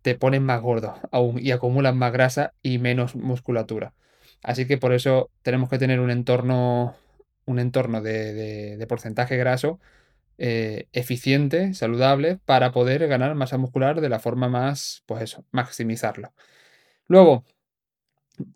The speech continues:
¿cómo, cuáles son la, las claves, por así decirlo, si, si podría, si pudiéramos llamarlo claves para no ponerse gordo en volumen? Pues oye, el primero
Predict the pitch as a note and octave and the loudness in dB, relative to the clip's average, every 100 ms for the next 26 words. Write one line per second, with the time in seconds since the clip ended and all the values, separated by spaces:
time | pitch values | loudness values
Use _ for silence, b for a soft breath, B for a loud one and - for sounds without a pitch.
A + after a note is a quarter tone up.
0 | _ - F#3 F#3+ F#3+ F#3 F#3 F#3+ F#3 F3+ | _ 4 8 10 8 8 6 8 6 6
1 | F3 E3+ - - - G#2+ C#3+ C3+ - D3+ | 4 0 -6 -16 -12 0 2 2 0 6
2 | F3 E3 C3+ D3 C3+ B2+ D3 C#3 D#3 D#3+ | 6 6 2 2 2 4 2 2 0 0
3 | B2+ B2+ B2 A#2+ - - - B2+ A#2+ A#2+ | 0 0 -2 -2 -6 -16 -4 -4 -4 -4
4 | B2+ C3+ - - C#3 B2+ C3 E3 D#3 C#3 | -2 -2 -4 -6 -4 0 4 4 4 2
5 | C#3+ C#3 B2+ C#3 D3 B2 - b b b | 2 2 2 4 4 4 -2 b b b
6 | b _ C3 C3+ D3 D3+ D3+ D3 D3 D3 | b _ 2 4 4 2 2 2 2 4
7 | D3 D3 D3 F#3 D#3 A2+ - b b _ | 4 4 6 6 6 0 -10 b b _
8 | - B2 A#2+ G#2+ - _ _ _ _ E3 | 0 2 2 -2 -12 _ _ _ _ 2
9 | C#3+ D3+ F3 F#3+ C3+ - | 2 4 4 6 6 2